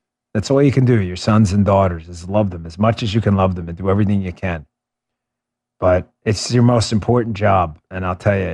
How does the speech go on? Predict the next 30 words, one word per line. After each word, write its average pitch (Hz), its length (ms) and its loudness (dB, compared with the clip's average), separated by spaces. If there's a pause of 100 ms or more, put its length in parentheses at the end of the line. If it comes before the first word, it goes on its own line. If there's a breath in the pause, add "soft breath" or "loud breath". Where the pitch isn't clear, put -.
(100)
at - 180 -20
times 107 340 2
is 92 140 -6
the 104 40 -12
most 101 300 -2
rewarding, 95 540 -2 (220)
but 98 120 -8
it's 92 220 -10
also 101 340 0
sometimes 92 640 -6
the 92 60 -16
most 95 280 -6
draining. 95 380 -6 (120)
It's 98 180 -12
been, 95 340 -2
uh, 80 220 -8 (760)
it's 101 140 -2
been 101 220 0
a 90 60 -4
rough, 95 300 0
I'm 92 200 2
having 92 260 0
a, 87 80 -2
like, 82 140 -10
a 85 80 -8
really 98 340 -2
tough - 320 -4
time. 90 340 -6
And, 80 180 -20
uh, 78 200 -18